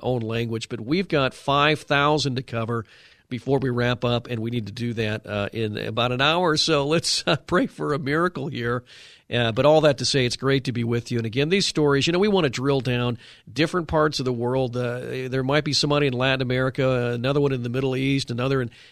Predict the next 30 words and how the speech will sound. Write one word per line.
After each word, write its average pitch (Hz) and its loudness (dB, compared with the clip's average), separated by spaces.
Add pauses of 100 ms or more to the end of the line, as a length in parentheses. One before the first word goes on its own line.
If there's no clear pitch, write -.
(220)
Asia, 143 6
you 135 2
know, 131 2
another 135 2
in 117 -2
Africa, 123 -2
but 110 -8
the 123 -10
situation 147 2
is 120 -4
still 139 0
the 131 -4
same. 120 0 (320)
They've 135 2
been, 127 0
det-, 113 -8
uh, 123 0
they 127 -2
really, 160 0
uh, 123 -4
face, 143 2
uh, 110 -2 (400)
a, 117 -2
a, 117 -6 (340)
a - -14
limitation 151 0
on 127 0
their 120 -2
religious 117 -2
freedom. 151 0